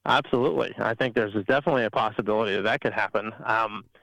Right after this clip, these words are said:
it's gonna be a great game. Arkansas, well-respected offense.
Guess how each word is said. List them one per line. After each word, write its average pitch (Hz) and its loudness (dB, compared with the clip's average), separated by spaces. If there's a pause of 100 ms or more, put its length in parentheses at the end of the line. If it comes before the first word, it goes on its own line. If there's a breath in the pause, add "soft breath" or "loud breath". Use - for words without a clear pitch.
(340 soft breath)
it's - 2
gonna 180 2
be 165 2
a 147 0
great 143 0
game. 143 0 (280)
Arkansas, 127 0
well-respected 123 -2
offense. 123 0